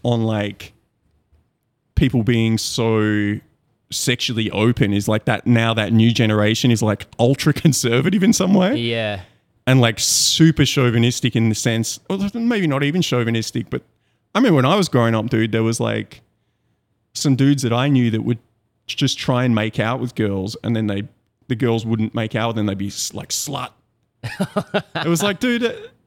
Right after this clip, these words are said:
Speaker 1: that's
Speaker 2: It's
Speaker 1: kind
Speaker 2: the
Speaker 1: of the opposite,
Speaker 2: opposite.
Speaker 1: right?
Speaker 2: <laughs>
Speaker 1: But that was a thing that dudes realized the kind of work for them.
Speaker 2: Mm.
Speaker 1: And you were like, it kind of reminds me of that,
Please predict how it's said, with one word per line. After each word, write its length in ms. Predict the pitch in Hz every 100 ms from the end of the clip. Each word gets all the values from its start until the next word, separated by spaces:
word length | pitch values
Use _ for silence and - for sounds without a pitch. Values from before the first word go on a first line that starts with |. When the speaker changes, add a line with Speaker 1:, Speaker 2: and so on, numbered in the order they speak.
| _ _
Speaker 1:
that's 260 | 190 - - _
Speaker 2:
It's 160 | - -
Speaker 1:
kind 240 | - 226
Speaker 2:
the 120 | 220 120
Speaker 1:
of 80 |
the 60 | 107
opposite, 520 | - - 131 117 104
Speaker 2:
opposite. 540 | 110 131 202 - 185 - 170
Speaker 1:
right? 640 | 156 - 151 151 - - -
Speaker 2:
<laughs> 140 | _
Speaker 1:
But 120 | 180 156
that 140 | 175
was 140 | 165 147
a 60 |
thing 500 | - 175 165 123 117
that 200 | 123 120
dudes 280 | 131 123 117
realized 540 | 110 123 113 113 113 101
the 120 | 101 -
kind 260 | 135 120
of 80 | 104
work 300 | 101 104 139
for 200 | - 156
them. 180 | 202 302
Speaker 2:
Mm. 400 | 139 135 123 101 - -
Speaker 1:
And 160 | 131
you 80 | 123
were 80 | 117
like, 240 | 117 113 -
it 120 | 131
kind 420 | - 196 220 247
of 80 | 190
reminds 420 | 139 123 127 120
me 140 | 117 101
of 80 |
that, 420 | 101 107 190 277